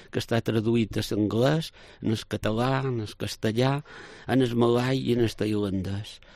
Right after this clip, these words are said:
Bueno, ja veus, <laughs> Les Figueres a les Illes Balears amb aquells idiomes. Pues mira, eh, és una feina que realment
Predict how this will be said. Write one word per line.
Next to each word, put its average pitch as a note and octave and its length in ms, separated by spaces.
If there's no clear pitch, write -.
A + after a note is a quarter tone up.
Bueno, A#2 320
ja A2 160
veus, - 320
<laughs> - 400
Les A#2+ 140
Figueres B2+ 500
a C3 80
les C3+ 220
Illes B2 260
Balears A#2 560
amb G2+ 160
aquells G#2 340
idiomes. G2+ 440
Pues B2+ 240
mira, A#2+ 180
eh, A#2 560
és B2+ 160
una D3 180
feina C#3+ 480
que B2 140
realment B2+ 960